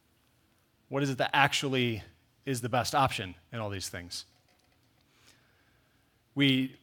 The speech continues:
turn to a text in Zechariah that through these visions and through the words that God has given us,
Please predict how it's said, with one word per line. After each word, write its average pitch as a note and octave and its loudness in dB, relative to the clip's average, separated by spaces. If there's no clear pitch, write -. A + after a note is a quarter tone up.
turn D#3+ 2
to D3 4
a C3+ 4
text C#3 2
in B2+ -2
Zechariah B2 2
that A2 0
through D3+ 2
these C3+ 6
visions C3 2
and A#2 -4
through D3 0
the B2+ 0
words C3 0
that A#2+ -4
God A#2 0
has A2 -4
given B2+ -2
us, A2 -2